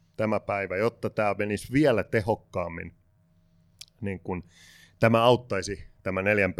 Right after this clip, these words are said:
mallin markkinoinnin päätöksentekoa, niin se tarvii toisen layerin. Mut niin kuin sanoin, mä lupasin tehdä tän aikamatkan, niin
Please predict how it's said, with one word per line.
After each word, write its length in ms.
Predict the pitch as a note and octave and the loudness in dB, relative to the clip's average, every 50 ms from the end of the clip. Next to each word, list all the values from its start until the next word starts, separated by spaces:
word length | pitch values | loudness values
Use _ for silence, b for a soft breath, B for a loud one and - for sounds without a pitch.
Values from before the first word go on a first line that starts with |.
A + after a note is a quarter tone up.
| F#2+ F#2 | -2 0
mallin 300 | F#2+ F#2+ F#2+ F#2 F#2 F#2 | 0 0 -2 -2 -2 -2
markkinoinnin 540 | G2+ G#2 G2 - - G2 F#2 F2+ F2+ F2+ - | -2 -2 -2 -4 -6 -6 -6 -6 -6 -8 -6
päätöksentekoa, 800 | G2+ G2 F#2 E2 F2 - - - F2 D#2+ F2+ E2 - F2 E2 D#2+ | -4 -4 -4 -6 -8 -14 -16 -16 -16 -16 -16 -14 -12 -12 -12 -12
niin 120 | E2 E2 | -14 -16
se 80 | F2 F2+ | -16 -12
tarvii 380 | - G2+ F#2 F#2 F#2 F2 - _ _ _ _ _ _ _ _ _ _ _ | -8 -8 -6 -6 -8 -12 -14 _ _ _ _ _ _ _ _ _ _ _
toisen 320 | - C3 A#2 G2 G2+ G2 | -4 -4 -4 -4 -4 -6
layerin. 380 | G2+ G#2+ G#2 G2+ G2 F2+ F2 E2+ | -4 -4 -4 -4 -6 -6 -8 -10
Mut 140 | F2 F2+ - | -12 -8 -6
niin 100 | A2 A2 | -6 -4
kuin 100 | A#2+ A2+ | -4 -2
sanoin, 240 | - C3 B2+ A#2+ A2+ | 0 0 0 2 2
mä 80 | G#2+ | 2
lupasin 300 | G#2+ A2+ G2+ A#2+ G2+ G#2 | 0 0 0 -2 -2 -2
tehdä 180 | - G#2+ G2 F#2+ | -6 -8 -10 -8
tän 160 | - G#2+ A2 | -6 -4 -2
aikamatkan, 600 | B2 B2+ B2+ - G2+ F#2 F2+ F2 - - F#2 F2+ | 0 0 0 0 -2 -4 -4 -6 -8 -12 -10 -8
niin 200 | F#2 F#2 F2+ - | -8 -8 -10 -10